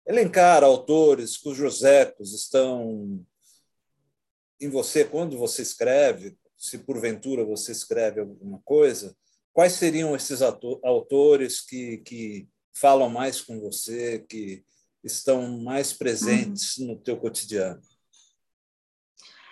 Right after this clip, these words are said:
Speaker 2: É, eu, eu acho sempre difícil pensar isso, porque ainda mais em seguida de pensar como que foi começar a gostar de ler, porque isso,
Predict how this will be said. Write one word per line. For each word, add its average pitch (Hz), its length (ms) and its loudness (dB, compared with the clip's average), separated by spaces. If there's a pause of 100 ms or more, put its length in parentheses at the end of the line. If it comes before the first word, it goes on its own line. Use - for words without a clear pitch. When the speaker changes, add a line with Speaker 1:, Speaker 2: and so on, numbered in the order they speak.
(260)
Speaker 2:
É, 285 240 4
eu, 254 100 6
eu 247 200 4
acho 247 260 2
sempre 254 300 2
difícil 226 540 -4
pensar 208 440 -6
isso, 233 320 -4
porque 214 600 -2
ainda 208 240 -2
mais 214 400 -4 (420)
em 233 100 6
seguida 220 400 2
de 214 100 0
pensar 202 320 -4
como 214 220 0
que 220 80 -2
foi 214 200 -4
começar 214 920 2
a 196 60 -8
gostar 208 320 -4
de 208 140 -8
ler, 233 240 0
porque 254 340 0
isso, 240 180 -6